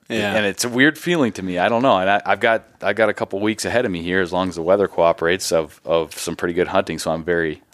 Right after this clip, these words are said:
Speaker 2: excited about it, but I don't feel like I've hit my midseason
Speaker 1: Well,
Speaker 2: form
Speaker 1: it's,
Speaker 2: yet.
Speaker 1: it, it was a few weeks ago, you know, I was texting you. I'm like, "All right, I'm starting to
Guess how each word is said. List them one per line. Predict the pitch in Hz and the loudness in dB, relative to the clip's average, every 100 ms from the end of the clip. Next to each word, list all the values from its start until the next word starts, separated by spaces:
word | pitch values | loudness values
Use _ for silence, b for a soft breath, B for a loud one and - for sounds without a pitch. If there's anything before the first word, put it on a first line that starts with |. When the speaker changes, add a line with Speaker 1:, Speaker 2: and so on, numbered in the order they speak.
| _ - | _ -16
Speaker 2:
excited | - - 107 101 | -6 0 0 0
about | 80 80 | 0 0
it, | 82 - | 0 0
but | 82 - B B B | -2 -2 B B B
I | 78 87 | 0 0
don't | 101 104 | 0 -2
feel | - - 120 107 | -6 -6 0 2
like | 82 80 78 | 2 -2 -4
I've | 80 | -4
hit | - 87 76 | -6 -8 -6
my | 80 | -8
midseason | 80 87 - 95 | -8 -10 -8 0
Speaker 1:
Well, | 165 147 | 2 4
Speaker 2:
form | 131 | 2
Speaker 1:
it's, | 120 | 0
Speaker 2:
yet. | 80 - - | -2 -6 -2
Speaker 1:
it, | 135 127 120 | 2 2 2
it | 123 | 0
was | 117 | 0
a | |
few | 113 147 143 | -4 -2 2
weeks | 135 160 - | 2 0 -4
ago, | - 95 92 | -4 -2 -2
you | 104 104 | -2 -4
know, | 98 | -4
I | 98 95 | -4 -4
was | 92 | -6
texting | - 123 107 - 104 | -2 0 0 -4 -8
you. | 104 107 | -6 -4
I'm | 104 | -4
like, | 95 | -4
"All | 101 | -2
right, | 123 156 135 | 2 2 2
I'm | 110 | 0
starting | - 131 117 | 2 2 2
to | 113 110 110 | 0 0 0